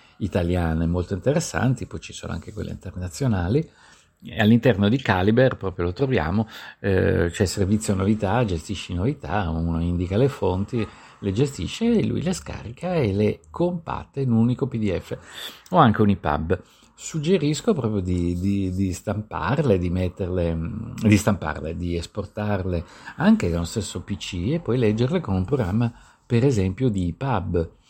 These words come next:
Io consiglio Sumatra P D F per Windows, che legge sia i P D F che gli epub. Ma perché consiglio gli epub? Perché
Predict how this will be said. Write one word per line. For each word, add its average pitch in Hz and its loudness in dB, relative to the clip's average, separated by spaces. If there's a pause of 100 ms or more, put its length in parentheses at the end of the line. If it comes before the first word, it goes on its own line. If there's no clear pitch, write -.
(460)
Io 156 4
consiglio 113 0
Sumatra 156 -2
P 120 -4
D 98 4
F - -8
per 90 -6
Windows, 87 0 (640)
che 127 2
legge 101 4
sia 147 -2
i 101 0
P 131 -4
D 151 2
F 95 -4
che 98 -6
gli 90 -2
epub. 87 -6 (320)
Ma 117 2
perché 156 0
consiglio 92 -2
gli 90 -2
epub? 90 -8
Perché 127 -4